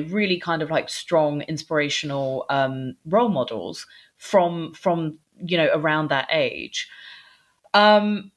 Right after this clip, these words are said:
and, and exercise and fitness is something that can help women feel more empowered at that age. But also, like, they, once you kind of turn fifty, you then get lumped into this massive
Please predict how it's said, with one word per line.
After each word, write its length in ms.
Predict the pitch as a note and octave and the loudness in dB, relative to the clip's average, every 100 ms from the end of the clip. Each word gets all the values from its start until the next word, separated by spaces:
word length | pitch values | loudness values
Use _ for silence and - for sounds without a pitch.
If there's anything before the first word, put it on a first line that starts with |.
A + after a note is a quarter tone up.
| _ _ - | _ _ -2
and, 300 | G#3+ G#3+ - | 0 0 0
and 120 | A3 G#3+ | 0 0
exercise 600 | B3 A3+ G#3+ G#3 F#3 F3+ | -2 -6 -2 2 2 0
and 100 | - | 0
fitness 340 | - F3 - - | -2 -2 -2 0
is 180 | D4 | 0
something 380 | - D#3+ - D3+ | 0 -2 -2 -2
that 180 | C#3+ - | -2 -4
can 120 | D#3 | -6
help 260 | C#3 C#3 D3+ | -4 -4 -2
women 300 | C#3+ C3+ C3 | -4 -4 -4
feel 240 | D3+ C3+ | -2 -2
more 260 | C#3 C3+ A#2+ | 0 -2 -2
empowered 480 | C#3 D3 C3 B2 - | -4 -4 -2 0 -2
at 100 | - | -4
that 200 | A#2+ - | -4 -2
age. 320 | A#2 D3+ - | -2 -4 -4
But 140 | F#3 | -2
also, 520 | G#3 C4+ C4 F3+ D#3+ D#3 | 2 0 2 2 2 2
like, 300 | E3+ E3 D#3+ | 0 -2 0
they, 260 | G3 G3+ F3+ | 2 2 0
once 360 | F3 B3+ C#4+ | -2 -4 -4
you 120 | C4+ B3+ | -8 -2
kind 180 | A#3 | -2
of 60 | G3 | -2
turn 240 | G#3+ E3+ | -2 -4
fifty, 640 | - A3+ A3+ - A#2 B2+ - | -2 -4 -4 -6 -6 -6 -8
you 120 | F3+ | -4
then 240 | G3 G3+ G#3 | 0 0 0
get 160 | - | -2
lumped 400 | E3+ F#3 F#3 - - | -2 -4 -6 -10 -8
into 260 | E3+ D#3 E3 | -6 -2 -2
this 220 | D#3+ D#3 | -2 -4
massive 840 | D3+ D#3+ G3 F#3+ F#3+ F3 E3+ D#3 | -4 -2 -2 -2 2 4 4 0